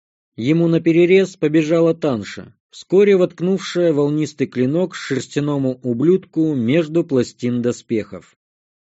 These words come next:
Толстый упал, как подкошенный, подняв тучу пыли. Однако паралич держался недолго,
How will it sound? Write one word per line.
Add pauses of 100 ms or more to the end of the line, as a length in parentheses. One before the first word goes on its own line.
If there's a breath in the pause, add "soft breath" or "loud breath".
(240)
Толстый
упал,
как
подкошенный,
подняв (120)
тучу
пыли. (1080)
Однако
паралич
держался
недолго,